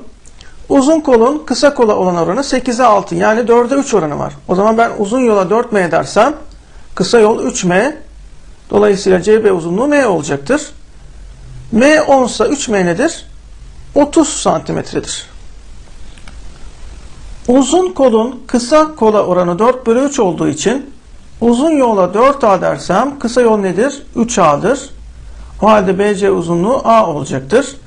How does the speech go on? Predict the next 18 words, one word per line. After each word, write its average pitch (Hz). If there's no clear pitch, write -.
A 247
dört 214
ise 214
D 208
B 247
on 277
ikidir. 190
Dış 339
açıortay 269
uzunluğu 240
için 233
ne 285
söylemiştik? 214
Kök 233
içinde 226
yollar 247
çarpımı. 170
Yani 196